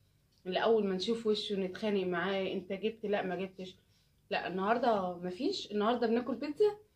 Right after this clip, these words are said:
مش مشكلة، بكرة ناكل فول وطعمية، مش مشكلة، مش هننام من غير أكل،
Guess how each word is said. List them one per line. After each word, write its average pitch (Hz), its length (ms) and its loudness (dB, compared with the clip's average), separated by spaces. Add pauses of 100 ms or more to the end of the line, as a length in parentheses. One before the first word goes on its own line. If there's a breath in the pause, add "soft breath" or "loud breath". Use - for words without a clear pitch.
(420)
مش - 140 -12
مشكلة، 277 300 0
بكرة 247 300 2
ناكل 226 280 0
فول 226 180 -2
وطعمية، 175 440 -2 (880)
مش 196 180 -10
مشكلة، 196 400 -6
مش 214 220 -2
هننام 349 260 6
من 269 100 2
غير 208 160 0
أكل، - 200 -8